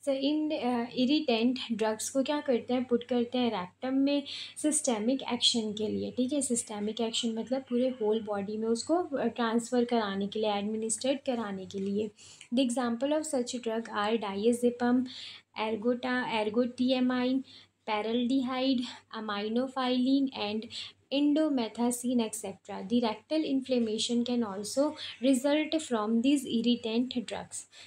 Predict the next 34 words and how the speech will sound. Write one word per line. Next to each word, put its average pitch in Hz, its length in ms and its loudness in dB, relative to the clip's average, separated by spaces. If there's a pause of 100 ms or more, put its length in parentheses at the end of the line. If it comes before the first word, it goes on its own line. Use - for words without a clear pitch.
(140)
ठीक 262 140 -4
है, 302 140 0
और 226 240 -2
कुछ 262 220 -4
एग्जांपल्स 233 640 -2
जैसे 269 300 0
दिए 247 220 2
हैं, 277 100 2
रेक्टल 254 460 -2
रूट 277 260 0
से - 160 -4
अगर 269 260 4
कोई 277 220 -2
ड्रग 214 320 -4
को 254 80 2
हमको 247 380 2
क्या 269 160 2
करना 240 340 2
है, 240 120 0
एडमिनिस्ट्रेट 220 640 -2
कराना 226 380 0
है, 233 80 2
तो 247 140 -2
उसके 247 280 2
लिए 233 220 6
एग्जांपल 220 580 -2
है 247 100 0
ड्रग 202 260 -4 (140)
के 311 100 2 (360)
diazepam, 240 840 2 (400)
ergotiamine, 254 960 0 (280)
paraldehyde, 240 720 -2
aminophylline 214 1120 -2
and 220 300 -2